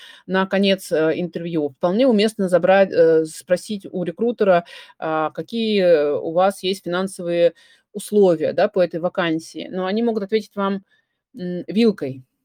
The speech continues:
что там, не знаю, от пятидесяти до шестидесяти тысяч рублей в зависимости от, э, компетенций, э, кандидата. И тут вам нужно как бы ориентироваться самой, насколько вас там эта, эта вилка устраивает, да.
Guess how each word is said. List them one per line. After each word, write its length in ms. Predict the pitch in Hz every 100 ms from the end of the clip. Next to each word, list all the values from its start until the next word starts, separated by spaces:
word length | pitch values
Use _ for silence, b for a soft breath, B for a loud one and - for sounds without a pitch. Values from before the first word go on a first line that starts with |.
| _ _ _ -
что 260 | - 170 160
там, 200 | 143 147
не 60 |
знаю, 240 | 151 135 -
от 80 |
пятидесяти 480 | - 240 220 202 -
до 100 | 170
шестидесяти 520 | - 185 208 180 -
тысяч 260 | 165 185 -
рублей 260 | 196 226 269
в 20 |
зависимости 720 | 185 202 - 190 180 - 165 160
от, 340 | 185 190 -
э, 220 | 170 156 160
компетенций, 760 | 175 170 190 196 - 175 160 -
э, 280 | 147 143 127
кандидата. 520 | 180 170 156 151 147
И 20 |
тут 160 | 220 220
вам 140 | 196
нужно 200 | 196 190
как 140 | 180 170
бы 80 | 170
ориентироваться 580 | 180 202 185 160 -
самой, 300 | - 180 156
насколько 360 | 143 - 202 190
вас 160 | 170 -
там 160 | 156
эта, 160 | 139 143
эта 240 | 143 165 165
вилка 260 | 185 190 165
устраивает, 680 | - 175 151 131 131 131
да. 200 | 160 233